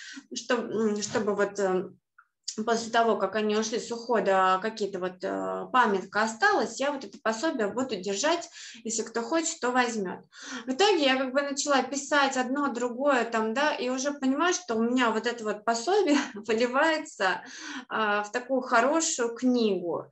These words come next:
И как раз, а, пандемия сработала <laughs> на мою книгу, все как раз сели, а, у нас на два месяца или на месяц, а, в России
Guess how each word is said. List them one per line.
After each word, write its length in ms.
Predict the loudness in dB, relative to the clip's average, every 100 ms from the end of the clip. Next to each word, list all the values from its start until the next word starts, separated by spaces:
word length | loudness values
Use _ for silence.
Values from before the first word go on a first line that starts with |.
| -14 -10 -8 -6
И 480 | -2 0 2 2 2
как 200 | 0 0
раз, 380 | 2 2 2 -2 2
а, 160 | 2
пандемия 640 | 2 -2 0 0 0 0 -2
сработала 1200 | 0 0 2 0 2 2 2 4 2 0 -4 -4
<laughs> 260 | 0 0 2
на 420 | 4 4 4 2
мою 400 | 0 2 2 0
книгу, 580 | -4 -2 -2 -2 -2 -4
все 200 | -2 -2
как 200 | -2 -2
раз 280 | -2 -2 -4
сели, 380 | 2 2 4 4
а, 640 | 2 -2 -4 -2 -2 -2
у 80 | 0
нас 320 | -2 -2 -2
на 300 | 0 2 2
два 220 | 0 0
месяца 440 | 2 2 0 0 0
или 120 | 2
на 120 | 2
месяц, 540 | 2 0 -2 -8 -14 -6
а, 240 | -2 0
в 60 | 0
России 640 | -2 -2 -2 -2 0 -4